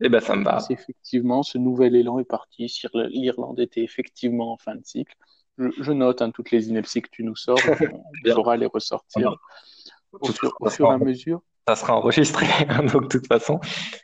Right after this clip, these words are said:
Speaker 2: De
Speaker 1: vous
Speaker 2: toute
Speaker 1: aurez qu'à
Speaker 2: façon.
Speaker 1: réécouter ce podcast, hein, pour savoir qui, euh, qui
Speaker 2: Préfère
Speaker 1: avait raison.
Speaker 2: les noter. Bon, dernier thème et le, la cinquième chose à suivre selon le, le comité de rédaction de Sport Addict,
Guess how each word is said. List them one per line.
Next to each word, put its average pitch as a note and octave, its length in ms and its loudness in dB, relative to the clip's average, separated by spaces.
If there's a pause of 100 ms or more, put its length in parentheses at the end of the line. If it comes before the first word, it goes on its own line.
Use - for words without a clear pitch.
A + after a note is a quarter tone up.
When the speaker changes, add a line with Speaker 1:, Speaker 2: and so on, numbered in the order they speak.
Speaker 2:
De D3 60 -2
Speaker 1:
vous C3 40 -2
Speaker 2:
toute A#2+ 120 -2
Speaker 1:
aurez A#2+ 140 4
qu'à A2 80 0
Speaker 2:
façon. A#2 160 0
Speaker 1:
réécouter B2 420 2
ce A#2 100 0
podcast, C3+ 560 2
hein, A2+ 120 -6
pour - 160 -8
savoir - 380 -2
qui, B2 260 -2
euh, G#2 100 -2
qui C3+ 60 -12 (540)
Speaker 2:
Préfère - 240 4
Speaker 1:
avait - 120 6
raison. D3 180 2
Speaker 2:
les D#3 280 4
noter. D3 500 2 (400)
Bon, F#3+ 220 -2 (580)
dernier D#3+ 320 -6
thème F3+ 380 -8
et C3+ 260 -6
le, B2 300 -4
la C3+ 160 -10
cinquième D#3+ 440 -12
chose D#3+ 320 -6
à B2+ 60 -4
suivre C3+ 460 -12
selon B2 400 -12 (440)
le, D3 280 -20 (200)
le - 60 -20
comité A#2+ 360 -8
de - 40 2
rédaction A#2+ 460 -2
de C3 100 -6
Sport A#2+ 280 -6
Addict, B2 440 -10